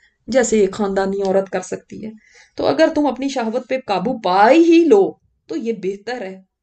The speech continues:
कि फिर उसके बाद इतना ज्यादा जहाँ पे status का फर्क आ जाए, तो फिर वहां पे कई चीजें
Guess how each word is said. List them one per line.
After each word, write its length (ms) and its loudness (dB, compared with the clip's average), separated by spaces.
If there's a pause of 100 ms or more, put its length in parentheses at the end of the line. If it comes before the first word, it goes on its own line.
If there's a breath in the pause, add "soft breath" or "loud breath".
(140)
कि 60 -16
फिर 220 -14
उसके 300 -14
बाद 300 -12
इतना 680 -10
ज्यादा 260 -8
जहाँ 320 -14
पे 80 -12
status 360 -16
का 100 -16
फर्क 360 -12
आ 120 -14
जाए, 180 -16 (320 soft breath)
तो 60 -20
फिर 260 -12 (320)
वहां 220 -14
पे 120 -10
कई 220 -8
चीजें 380 -12